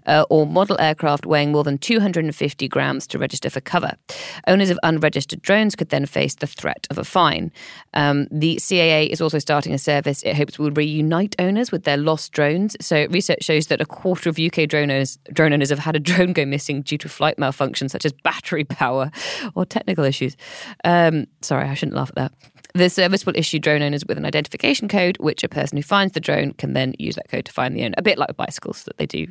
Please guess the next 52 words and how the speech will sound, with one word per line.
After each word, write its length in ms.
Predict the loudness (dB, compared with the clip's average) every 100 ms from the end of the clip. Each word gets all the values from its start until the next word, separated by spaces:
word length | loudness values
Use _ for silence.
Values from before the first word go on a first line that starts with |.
| -10
at 100 | -8
the 60 |
moment 260 | -6 -4 -4
in 80 | -2
London. 280 | -2 -2 -6 -10 -10 -12 -16 -2
Um, 280 | 2 2 0 _ _ _ _
I 500 | 0 2 2 2 -2 -2
personally 300 | 0 0 0
think 200 | -2 -4 -2
this 180 | 0
is 140 | 0 -2
a 40 |
pretty 380 | 0 -2 0 -4 2
good 160 | 2
thing. 280 | 4 -2 0
Like, 100 | 0
we 60 | 2
don't 180 | 2 2
want 140 | 0
to 40 |
stop 320 | 0 2 0 0 _ -4
people 340 | -2 0 -2 2
flying 300 | 2 4 4
drones 240 | 2 2
and 100 | 2
having 180 | 2 2
fun. 300 | 2 2 2
I 60 | 2
mean, 100 | 4
I, 160 | 2 2
I 120 | 0
can't 240 | 2 0 0
see 80 |
the 100 | 0
attraction, 460 | 2 2 2 -2 -2
but 200 | -2 -4 -4
a 80 | -2
lot 60 |
of 60 | 0
people 160 | 0 0
in 40 |
this 140 | 0
office 260 | 0 -2 0
like 160 | 0 2
them. 160 | 0 -2 -12 -14 -8 2
But, 320 | 2 2 _ _ _ -2
you 120 | 2
know, 100 | 2
in 80 | 2
order 140 | 0
to 120 | -2
prevent 600 | -2 0 2 0 -4 -10